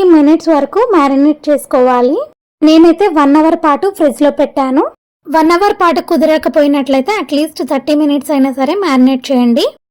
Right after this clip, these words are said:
నెక్స్ట్ రెండు ఆనియన్స్, ఒక టమాటో ముక్కలుగా కట్ చేసి పక్కన పెట్టుకోండి.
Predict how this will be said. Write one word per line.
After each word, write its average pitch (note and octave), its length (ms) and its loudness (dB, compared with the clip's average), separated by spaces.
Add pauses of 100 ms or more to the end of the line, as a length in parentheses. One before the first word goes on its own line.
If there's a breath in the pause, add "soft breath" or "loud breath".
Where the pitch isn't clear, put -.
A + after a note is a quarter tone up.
(320)
నెక్స్ట్ D#4+ 400 -2 (140)
రెండు E4 200 0 (120)
ఆనియన్స్, D4+ 380 0 (240)
ఒక D4+ 220 -8
టమాటో C4+ 460 0
ముక్కలుగా C#4 480 -2
కట్ C4+ 160 -4
చేసి C4+ 200 -4 (100)
పక్కన C#4+ 340 -2
పెట్టుకోండి. B3+ 520 0